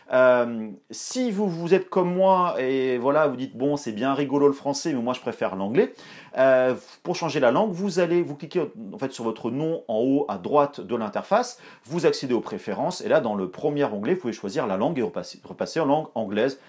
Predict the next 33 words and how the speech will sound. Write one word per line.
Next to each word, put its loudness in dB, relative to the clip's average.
si -18
c'est -6
la 0
langue 0
bien -4
sûr -4
que -12
vous -8
voulez -2
avoir. -4
Mais 0
en 0
cliquant 0
sur 0
le 0
pop-up, 2
il -4
y -2
a 4
un 0
truc -6
qui -8
m'a 2
interpellé, -4
j'ai -8
dit « -8
Tiens, -6
la 0
langue -2
française -6
n'est -2
pas 2
listée. » -6